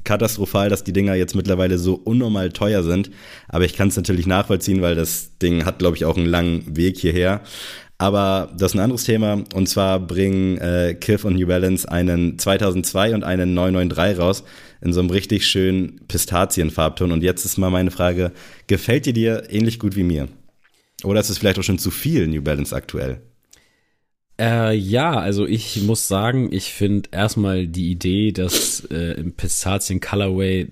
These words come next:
Speaker 2: rauszubringen, find ich erstmal geil. Ich für meinen Teil kann den, glaub ich, nicht so gut kombinieren, obwohl das schon geil zu einer Blue Jeans und so kommen würde. Aber ich weiß nicht, für mich ist der neun neun drei auch irgendwie style-wise zu sehr am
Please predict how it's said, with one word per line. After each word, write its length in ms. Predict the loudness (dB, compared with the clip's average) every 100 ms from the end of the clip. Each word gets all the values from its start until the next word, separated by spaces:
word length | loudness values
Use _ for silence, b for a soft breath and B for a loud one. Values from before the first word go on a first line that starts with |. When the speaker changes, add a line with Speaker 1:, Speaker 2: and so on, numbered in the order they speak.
| -8
Speaker 2:
rauszubringen, 500 | -6 -4 -4 -4 -4
find 120 | -4
ich 60 | -4
erstmal 280 | -4 -4 -4
geil. 440 | -2 0 0 -2 -8 -20 B B B B B B _ _ _
Ich 240 | 0 0 0
für 160 | 0
meinen 320 | 2 2 0 -2
Teil 840 | -2 0 2 2 2 0 0 -4 -12
kann 500 | -12 -4 0 2 0
den, 220 | 0 0 0
glaub 260 | 0 0
ich, 140 | -2 -2
nicht 360 | 0 -2 -4
so 220 | -4 -4 -2
gut 300 | -4 -6 -4
kombinieren, 440 | -2 0 2 0
obwohl 320 | 0 0 2
das 220 | 0 -2
schon 320 | -2 0 0 0
geil 240 | 0 0
zu 140 | 0
einer 120 | -2 -2
Blue 260 | -2 -2
Jeans 300 | 0 0 0
und 100 | -2
so 120 | -4
kommen 480 | -4 -2 0 0 0
würde. 420 | 0 0 0 -2 -6 B B B B B B _ _ _ _ _
Aber 580 | -2 0 0 0 0 -2
ich 180 | -4 -2
weiß 280 | 0 0 -2
nicht, 140 | -4
für 120 | 0
mich 300 | 0 0 -2
ist 200 | -6 -2
der 100 | 0
neun 260 | 0 0 0
neun 200 | 0 -2
drei 400 | -2 -2 0 0
auch 200 | -2 -2
irgendwie 480 | -2 0 0 -2 -2
style-wise 840 | -4 -2 0 0 0 0 -2 -2 -4
zu 240 | -2 0
sehr 460 | 0 0 0 0 -2
am 580 | -2 0 0 0 -2